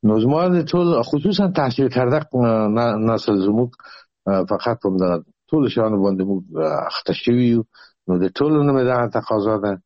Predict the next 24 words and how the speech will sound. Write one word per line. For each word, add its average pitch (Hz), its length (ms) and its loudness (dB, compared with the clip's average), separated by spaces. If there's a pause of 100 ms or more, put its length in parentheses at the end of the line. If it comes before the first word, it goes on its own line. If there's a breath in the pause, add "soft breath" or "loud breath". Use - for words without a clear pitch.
(440 soft breath)
چې - 100 -4 (140)
د 82 40 0
یو، 82 440 2 (360)
د 92 40 0
خپلې 135 400 0
جامعې 104 420 0 (100)
د 123 40 2
بدبختي 95 640 -4
او 131 120 2
د 98 80 -2
اصلاح 120 400 0
او 101 140 2
رفاه 92 280 -2
او 107 160 2
د 95 60 -4
دې 104 260 0
د - 40 2
کومک 113 420 -2
دپاره 107 300 -2
باید 101 220 0
په - 160 -18
فکر - 280 -4
کې 92 240 -8
شو. 101 140 -2